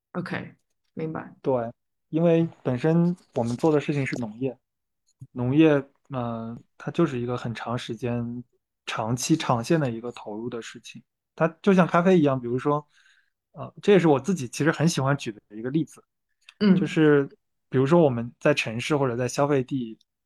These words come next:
Speaker 2: 呃，举个例子啊，就是我们谈一个合作，对不对？或者我们谈一件事情，然后，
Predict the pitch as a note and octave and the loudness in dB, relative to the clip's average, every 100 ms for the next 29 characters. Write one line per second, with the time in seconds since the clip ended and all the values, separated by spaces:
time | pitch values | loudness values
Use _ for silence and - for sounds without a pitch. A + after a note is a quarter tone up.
0 | _ _ C#3+ B2+ B2 D#3+ D#3+ - C3 B2 | _ _ -12 -10 -10 -12 -16 -10 -4 2
1 | D3 C3 A2+ A#2+ C3+ B2+ D3+ B2 A2 A2 | 2 2 -2 -6 -12 -14 -10 -8 -6 -6
2 | A2+ - - A#2+ B2+ C#3 A#2+ - G#2+ B2 | -8 -8 -2 0 2 2 0 -2 -6 0
3 | B2+ G#2 _ _ _ _ _ _ _ _ | -2 -2 _ _ _ _ _ _ _ _
4 | C3+ B2 A#2+ C#3+ C3 A#2 - A#2+ B2 C#3+ | -10 -6 0 2 2 0 -4 -4 0 -2
5 | - - - A#2+ A2 A2+ A2+ - B2+ A2+ | -2 -4 -4 -8 -10 -8 -4 0 0 0